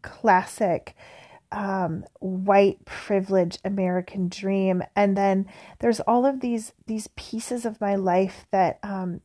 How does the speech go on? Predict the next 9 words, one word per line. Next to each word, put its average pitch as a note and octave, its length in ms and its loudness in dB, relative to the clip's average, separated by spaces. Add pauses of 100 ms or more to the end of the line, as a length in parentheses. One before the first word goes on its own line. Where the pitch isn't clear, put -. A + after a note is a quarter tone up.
come G#3+ 280 -2
up G3+ 260 0
and G#3 100 -2
I F3 100 0 (180)
wrestle G3 340 -2
with, D#3+ 320 -6
right? F3 340 0
So, F#3+ 360 4 (440)
um, G#3 360 0